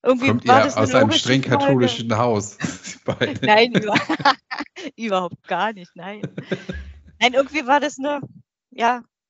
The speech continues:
Speaker 1: das ergab sich. Kann ich, weiß ich
Speaker 2: Okay.
Speaker 1: gar nicht. Das war halt so.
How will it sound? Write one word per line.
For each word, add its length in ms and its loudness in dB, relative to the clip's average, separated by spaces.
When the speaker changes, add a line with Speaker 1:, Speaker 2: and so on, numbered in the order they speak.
Speaker 1:
das 280 -18
ergab 380 0
sich. 300 -16
Kann 180 -14
ich, 320 -20
weiß 180 -10
ich 100 -16
Speaker 2:
Okay. 0 -
Speaker 1:
gar 140 -12
nicht. 160 -20
Das 180 -20
war 180 -8
halt 180 -10
so. 300 -20